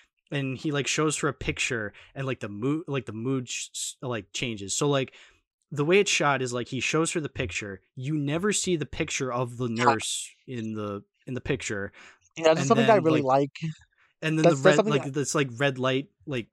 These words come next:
Speaker 1: this, like, red hue, like, takes over, like, the movie. So then, like, you see,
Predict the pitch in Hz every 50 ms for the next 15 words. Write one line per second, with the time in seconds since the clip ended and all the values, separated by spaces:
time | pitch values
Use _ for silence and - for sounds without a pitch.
0 | _ - 139 135 - - 131 113 101 110 131 131 117 - - - 135 127 131 135
1 | 135 135 127 123 123 - - 139 131 - - 131 123 117 127 110 117 113 107 -
2 | 107 107 107 117 120 131 123 - - 127 120 120 117 113 117 113 107 123 123 117
3 | - - - 147 151 160